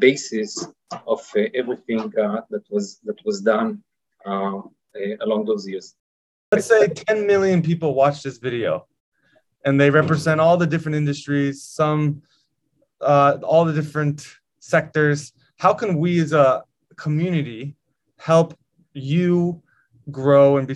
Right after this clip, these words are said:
Speaker 2: successful in your business? How can we help you, Roy?
Speaker 1: Mm-hmm. So <clears throat> I think that, uh, in order to, um, help the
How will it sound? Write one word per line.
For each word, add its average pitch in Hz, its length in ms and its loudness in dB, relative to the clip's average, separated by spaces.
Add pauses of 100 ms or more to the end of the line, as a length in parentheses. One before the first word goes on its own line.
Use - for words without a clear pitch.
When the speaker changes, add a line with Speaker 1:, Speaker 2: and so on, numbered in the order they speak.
(100)
Speaker 2:
successful 131 420 -4
in 117 40 -8
your 113 220 -8
business? - 480 -14 (760)
How 180 140 4
can 190 100 -2
we 165 160 4
help 131 160 2
you, 113 120 -14
Roy? 113 240 -4 (1400)
Speaker 1:
Mm-hmm. - 280 -8 (640)
So 143 720 4 (160)
<clears throat> - 160 -20 (1120)
I - 20 2 (100)
think 208 260 2
that, 135 300 4
uh, 123 200 0 (100)
in 120 60 0 (140)
order 165 200 -2 (160)
to, 113 540 2 (800)
um, 98 460 -2 (640)
help - 320 4 (920)
the 104 160 4